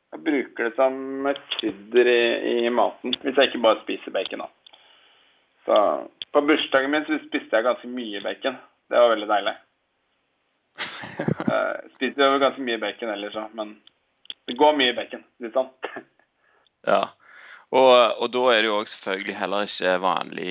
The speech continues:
Speaker 2: eh, gildebacon i butikken det går i disse
Speaker 1: Nei, det
Speaker 2: tynne
Speaker 1: dette er hjemmelaget, eh, bacon. Alt er, alt baconet, nesten alt som jeg spiser, er, eh, hjemmelaget. Ehm,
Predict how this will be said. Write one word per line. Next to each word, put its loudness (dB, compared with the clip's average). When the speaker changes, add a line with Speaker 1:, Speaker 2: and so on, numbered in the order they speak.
Speaker 2:
eh, -4
gildebacon -6
i -8
butikken -12
det -8
går -2
i 0
disse -8
Speaker 1:
Nei, 0
det 2
Speaker 2:
tynne -4
Speaker 1:
dette 0
er 4
hjemmelaget, -6
eh, 0
bacon. -12
Alt 0
er, 4
alt -4
baconet, -4
nesten -2
alt 0
som 0
jeg 2
spiser, -2
er, 4
eh, 4
hjemmelaget. -4
Ehm, -2